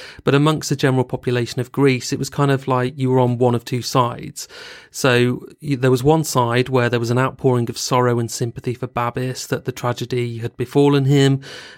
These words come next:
and well-wishers openly sent messages of love and tenderness to him. And on the other side, there was widespread outrage that this was basically an Albanian gang that had done this, and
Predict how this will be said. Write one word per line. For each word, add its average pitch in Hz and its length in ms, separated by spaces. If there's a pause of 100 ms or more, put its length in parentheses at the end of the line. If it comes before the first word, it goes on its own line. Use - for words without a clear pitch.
and 123 180
well-wishers 120 520
openly 120 320
sent 123 200
messages 123 400
of 123 140
love 120 180
and 117 140
tenderness 120 800
to 117 260
him. 110 460 (460)
And 131 120
on 139 120
the 143 120
other 160 160
side, 117 500
there 127 200
was 123 320
widespread 123 460
outrage 123 680
that 135 140
this 123 220
was 127 80
basically 123 880 (340)
an 123 120
Albanian 117 640
gang 117 360
that - 180
had 113 100
done 117 240
this, 117 400
and 117 300